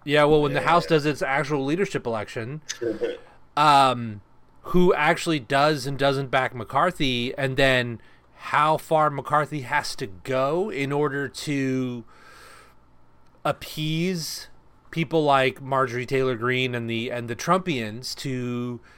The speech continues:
Speaker 1: to try and maintain some sort of order and power in that. And I don't think he's gonna do it. I don't think he's gonna do a very good job of it, honestly. I think it's gonna be,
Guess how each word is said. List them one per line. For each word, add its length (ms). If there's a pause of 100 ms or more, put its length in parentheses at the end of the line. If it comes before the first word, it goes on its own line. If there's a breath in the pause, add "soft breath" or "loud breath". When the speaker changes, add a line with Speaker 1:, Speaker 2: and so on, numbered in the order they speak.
(200 soft breath)
Speaker 1:
to 140
try 320
and 180
maintain 480
some 220
sort 200
of 100
order 360
and 100
power 400
in 140
that. 220
And 120
I 100
don't 200
think 160
he's 160
gonna 220
do 200
it. 60
I 40
don't 120
think 120
he's 120
gonna 120
do 60
a 40
very 220
good 160
job 280
of 100
it, 80
honestly. 400
I 60
think 160
it's 120
gonna 180
be, 240